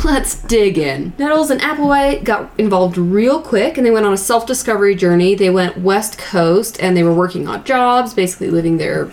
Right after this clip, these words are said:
best transient nineteen seventies dream, somewhere near the Cascade Mountains in Washington. Applewhite and Nettles, uh, at this point, I believe, calling themselves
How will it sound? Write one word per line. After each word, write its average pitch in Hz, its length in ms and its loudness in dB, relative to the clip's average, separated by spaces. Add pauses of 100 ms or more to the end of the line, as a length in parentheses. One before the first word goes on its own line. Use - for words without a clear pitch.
(140)
best 175 260 -4 (120)
transient 175 560 0
nineteen 170 380 -2
seventies 156 420 -6
dream, 226 720 0 (180)
somewhere 330 340 2
near 226 220 2
the 214 80 2
Cascade 180 580 -2
Mountains 160 560 -2
in 160 240 -6
Washington. 165 640 -6
Applewhite 208 460 -4
and 254 100 2
Nettles, 175 520 0 (400)
uh, 170 240 -2
at 170 220 -6
this 190 140 -2
point, 185 280 -2
I - 20 -4
believe, 180 480 0
calling 254 300 -2
themselves 208 500 -2